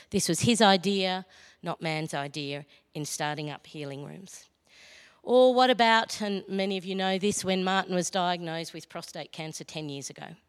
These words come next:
We needed the wisdom of heaven. We needed his, his direction in, you know, healing and what do we do. And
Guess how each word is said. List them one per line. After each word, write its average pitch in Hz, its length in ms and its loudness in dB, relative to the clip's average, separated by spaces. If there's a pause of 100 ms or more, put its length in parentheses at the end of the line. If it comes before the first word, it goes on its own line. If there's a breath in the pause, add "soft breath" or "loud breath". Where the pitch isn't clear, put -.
(320 loud breath)
We 381 140 -2
needed 220 400 0
the 180 100 -4
wisdom 165 440 -8
of 147 100 -14
heaven. 185 380 -12 (340 soft breath)
We 466 200 0
needed 240 680 2
his, 226 400 -6 (220 loud breath)
his 277 340 -8
direction 214 880 -2 (300 loud breath)
in, 208 400 0 (580 loud breath)
you 247 120 0
know, 247 400 0
healing 269 760 2
and 170 300 -2 (320 loud breath)
what 240 240 4
do 233 100 2
we 208 140 2
do. 262 560 0
And 160 340 0